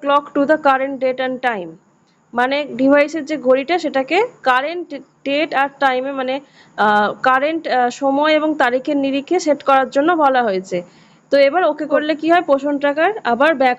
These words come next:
হয়ে যেত। তো এই যে সমস্যাটা, এই প্রবলেমটাও রিজলভ হয়ে গেছে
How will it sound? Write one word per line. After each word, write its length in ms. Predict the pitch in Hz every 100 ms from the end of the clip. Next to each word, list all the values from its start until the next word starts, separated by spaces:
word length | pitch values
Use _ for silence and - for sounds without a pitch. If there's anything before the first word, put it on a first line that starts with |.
| 240
হয়ে 140 | 196
যেত। 160 | 185 - 147 - _ _ -
তো 60 | - -
এই 80 | 294
যে 80 | 370
সমস্যাটা, 600 | 330 330 320 311 320 311 349
এই 160 | 294 302
প্রবলেমটাও 500 | 311 285 302 302 349
রিজলভ 400 | 311 277 285 277 247
হয়ে 140 | 226 196
গেছে 260 | - -